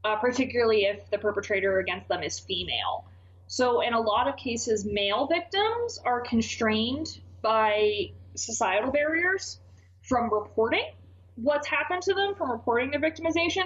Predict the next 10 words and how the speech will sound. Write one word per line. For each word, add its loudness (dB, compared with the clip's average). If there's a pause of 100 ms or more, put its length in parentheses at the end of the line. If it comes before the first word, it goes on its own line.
and 0
they're 2
also 2 (100)
barred 2
a 2
lot 2 (640)
from 0 (200)
seeking 0
services. 0
So 2